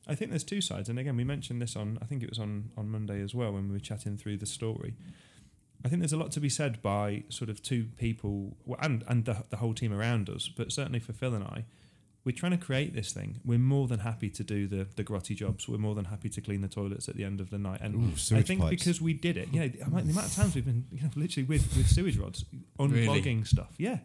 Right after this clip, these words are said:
Speaker 3: Wow.
Speaker 2: So
Speaker 1: The
Speaker 2: that the
Speaker 1: two of
Speaker 2: business
Speaker 1: us.
Speaker 2: could
Speaker 1: But
Speaker 2: keep going.
Speaker 1: it's better us, we do it because it's the least pleasant job in the site. Everyone else can carry on doing the operation.
Speaker 3: Yeah.
Speaker 1: But also, it, it does,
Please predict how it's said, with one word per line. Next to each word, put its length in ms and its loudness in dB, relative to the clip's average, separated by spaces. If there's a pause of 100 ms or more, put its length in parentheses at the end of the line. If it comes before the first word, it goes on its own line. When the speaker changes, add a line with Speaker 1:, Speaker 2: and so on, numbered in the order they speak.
Speaker 3:
Wow. 160 -4
Speaker 2:
So 120 4
Speaker 1:
The 60 8
Speaker 2:
that 80 6
the 60 4
Speaker 1:
two 60 6
of 60 8
Speaker 2:
business 220 6
Speaker 1:
us. 60 -6
Speaker 2:
could 100 4
Speaker 1:
But 100 6
Speaker 2:
keep 100 4
going. 240 6
Speaker 1:
it's 100 0
better 320 0
us, 220 -2
we 200 0
do 200 -4
it 180 -6
because 300 0
it's 160 -4
the 100 -2
least 240 -2
pleasant 260 0
job 160 -2
in 60 0
the 80 -2
site. 280 -2
Everyone 200 -2
else 140 -6
can 140 -8
carry 260 -2
on 140 -2
doing 120 -2
the 60 -4
operation. 500 -6 (180)
Speaker 3:
Yeah. 200 -8 (120)
Speaker 1:
But 140 0
also, 400 0
it, 260 -4
it 200 -6
does, 260 -2